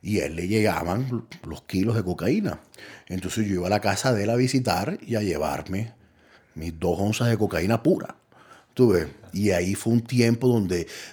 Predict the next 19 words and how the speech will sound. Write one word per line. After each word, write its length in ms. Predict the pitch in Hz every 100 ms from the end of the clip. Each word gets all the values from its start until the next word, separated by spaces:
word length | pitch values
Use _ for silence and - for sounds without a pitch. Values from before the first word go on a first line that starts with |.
| -
donde 320 | 98 95 92
yo 140 | 85
tuve 200 | - 113
una 240 | 117 123 113
novia 320 | 107 110 123
también 340 | 107 95 113 110
que 80 |
era 120 | 104 107
mayor 460 | 107 92 98 104
que 180 | 117 101
yo, 220 | 90 92 - - - _
que 160 | 92 85
me 80 |
enamoré, 560 | 82 82 82 82 95 104
una 180 | 95 107
modelo, 600 | 110 98 95 101 113 107
mejor 260 | 98 87 95
dicho, 240 | 101 113
exmodelo 760 | - - 85 87 92 104 113